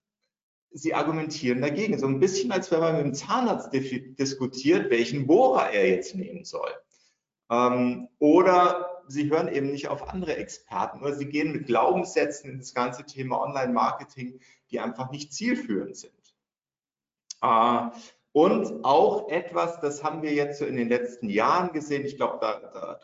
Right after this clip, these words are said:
können alle ein Liedchen davon singen, Sparen bedeutet nicht gut wirtschaften. Also bloß weil ich kein Geld ausgebe,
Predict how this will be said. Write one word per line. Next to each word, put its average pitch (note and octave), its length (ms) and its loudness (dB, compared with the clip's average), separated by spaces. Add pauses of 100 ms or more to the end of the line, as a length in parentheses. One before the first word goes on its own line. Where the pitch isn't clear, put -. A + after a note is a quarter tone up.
(140)
können A2 140 -12
alle D3+ 220 0
ein C3 160 0
Liedchen C#3+ 360 -6
davon B2+ 320 0
singen, B2+ 460 -4 (260)
Sparen D#3+ 880 0
bedeutet C3+ 720 0
nicht - 480 -2
gut B2+ 300 -6
wirtschaften. - 680 -2 (840)
Also B2+ 180 -4
bloß E3+ 380 4
weil D3+ 120 0
ich D3 160 -2
kein D#3+ 460 -6
Geld A#2+ 320 4
ausgebe, - 960 0